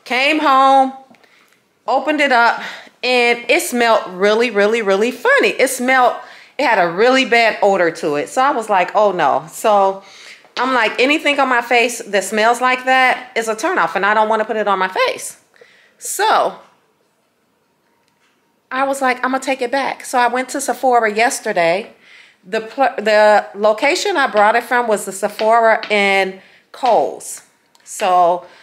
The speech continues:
I was like, "Okay." So I was like, "Well, any Sephora should take it, right?" Took it back to the one in the Sephora store, and they were like, "Oh, we can't accept any refunds that came from, like, a third party because it's part of their inventory."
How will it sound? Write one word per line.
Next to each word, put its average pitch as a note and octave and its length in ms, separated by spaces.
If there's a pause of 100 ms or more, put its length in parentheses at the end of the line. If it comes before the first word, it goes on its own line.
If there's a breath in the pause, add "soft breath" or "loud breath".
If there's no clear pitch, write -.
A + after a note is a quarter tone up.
(140 loud breath)
I - 80
was A3+ 140
like, G3+ 180
"Okay." F#3+ 400
So G3+ 140
I G3+ 80
was G#3 140
like, F#3+ 180
"Well, G#3+ 320
any F4+ 240
Sephora F#3+ 480
should F3 180
take F3+ 220
it, D#3 80
right?" F4+ 400 (840 loud breath)
Took - 200
it B3+ 80
back B3 260
to B3+ 100
the A#3 80
one A3 200
in G#3+ 220 (440)
the G#3 160
Sephora G#3 540
store, G#3 640 (320 loud breath)
and G#3 100
they A#3 120
were A#3 120
like, G3 320 (200)
"Oh, D4+ 160
we D#4 160
can't D#4+ 240
accept C4+ 400
any C4 180
refunds B3 720
that A#3 160
came A#3 240
from, A3+ 260
like, A3 200
a G3+ 60
third A3 340
party G#3+ 360
because G#3 300
it's G#3 160
part G#3+ 220
of G3+ 120
their G3 180
inventory." G3 760